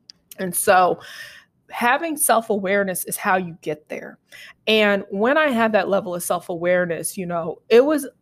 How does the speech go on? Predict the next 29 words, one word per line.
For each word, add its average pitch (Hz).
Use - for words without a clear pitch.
a 202
very 240
pivotal 214
moment 170
in 170
my 170
journey 175
because 175
I 202
was 262
able 220
to 196
look 202
myself 214
in 175
the 170
mirror 170
and 165
say, 175
"How 220
long 208
are 202
you 185
gonna 170
continue 185
to 180
blame 160
your 160
past -